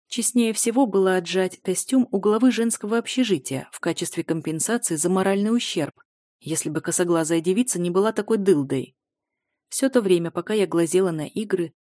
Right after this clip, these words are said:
впитывая словно губка все происходящее, она недобро косилась на меня из угла.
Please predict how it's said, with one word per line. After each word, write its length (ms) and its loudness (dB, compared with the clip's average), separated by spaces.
впитывая 640 0
словно 400 0
губка 380 -4
все 180 0
происходящее, 1000 0
она 220 0
недобро 420 2
косилась 560 -2
на 80 -2
меня 280 -2
из 260 -2
угла. 420 -2